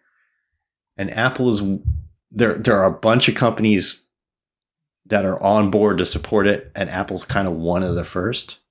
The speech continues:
I think the regu-, I think the HomePod Mini was one of the first smart home products to support Thread at all.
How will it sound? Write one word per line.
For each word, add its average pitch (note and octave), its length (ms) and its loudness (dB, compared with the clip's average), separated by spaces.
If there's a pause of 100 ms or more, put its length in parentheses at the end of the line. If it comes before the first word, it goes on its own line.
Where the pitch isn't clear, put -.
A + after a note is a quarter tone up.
I - 40 -8
think B2 220 0
the G2 100 4
regu-, G2 400 2
I - 40 -4
think G#3 160 0
the - 100 0
HomePod C3 380 2
Mini G#2+ 180 4
was F2+ 200 0
one F#2 360 0
of G2 140 0
the F2+ 80 0
first - 600 -2 (760)
smart G#2+ 260 -2
home F#2+ 140 0
products F2+ 460 -4
to A#2 60 -2
support F2+ 440 -2
Thread E2 320 -2
at - 160 -8
all. - 520 -2